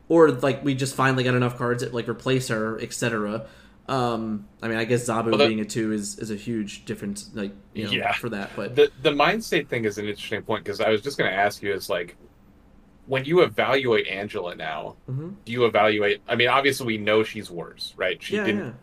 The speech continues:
Speaker 2: she didn't get better, but, like, when you, when you think about putting Angela in a deck,
Speaker 1: Mm-hmm.
Speaker 2: does the difference bother you? Like, you're still
Speaker 1: Well,
Speaker 2: just
Speaker 1: yeah,
Speaker 2: like,
Speaker 1: because
Speaker 2: "Oh,
Speaker 1: I would
Speaker 2: million
Speaker 1: say
Speaker 2: plays,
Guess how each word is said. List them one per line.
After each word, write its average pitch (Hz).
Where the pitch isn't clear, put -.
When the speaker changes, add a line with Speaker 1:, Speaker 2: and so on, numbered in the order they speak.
Speaker 2:
she 127
didn't 156
get 131
better, 90
but, 107
like, 110
when 143
you, 127
when 135
you 123
think 175
about 143
putting 131
Angela 110
in 92
a 87
deck, 95
Speaker 1:
Mm-hmm. 165
Speaker 2:
does 123
the 110
difference 123
bother 113
you? 85
Like, 110
you're 123
still -
Speaker 1:
Well, 277
Speaker 2:
just 339
Speaker 1:
yeah, -
Speaker 2:
like, -
Speaker 1:
because 147
Speaker 2:
"Oh, 131
Speaker 1:
I 165
would 233
Speaker 2:
million 226
Speaker 1:
say 220
Speaker 2:
plays, 107